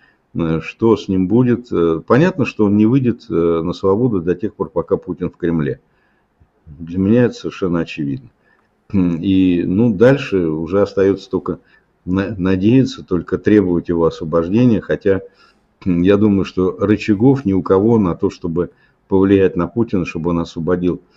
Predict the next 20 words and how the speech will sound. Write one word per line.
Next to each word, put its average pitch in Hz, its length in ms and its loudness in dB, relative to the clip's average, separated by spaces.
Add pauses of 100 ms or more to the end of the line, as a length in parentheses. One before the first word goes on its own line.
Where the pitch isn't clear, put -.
(320)
Навального, 90 580 0
ни-, 95 260 -2
никаких 107 560 0
ни 92 80 -2
у 87 80 -2
кого 87 300 0
рычагов 80 500 -4
нет. 62 180 -8 (520)
Так 87 160 -2
что, 87 400 -2 (180)
<clears throat> 87 1400 0
а 92 120 -6
что, - 320 -8
что 135 240 2
с 135 80 -4
ним 117 180 4
будет? 113 180 4
Будет 131 260 2
ли 117 60 4
ухудшение? 117 760 2